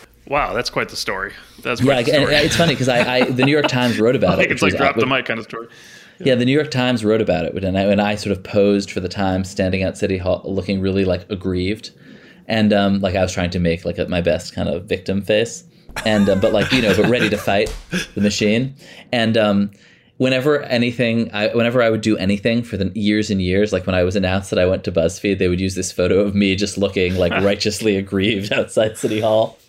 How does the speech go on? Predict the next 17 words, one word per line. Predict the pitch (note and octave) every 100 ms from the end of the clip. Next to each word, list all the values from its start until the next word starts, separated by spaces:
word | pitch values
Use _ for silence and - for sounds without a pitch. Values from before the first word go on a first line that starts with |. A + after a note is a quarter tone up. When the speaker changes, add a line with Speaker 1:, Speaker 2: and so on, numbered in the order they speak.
| -
Speaker 2:
<laughs> | F3 - E3+ - - - - - - - F#3 - - - - - -
Speaker 1:
That | G#2+ G#2+
is, | G2+ F#2+
that | G2+ G2+
is | F#2+
very | G2 G2 F#2
funny. | G2+ F#2+ -
And | A#2+
people | F#3 A3+ D#4
remember | F#3 C3 D#3 E3+
the | A#2
revolution | A#2+ A#2+ A#2+ A#2 D3+ B2+ F#2
of | F2+
BuzzFeed. | G2 F#2 - G2 F#2+
I | G2+
mean, | G#2+ G#2+
like, | G#2 G2+ G2+ G2+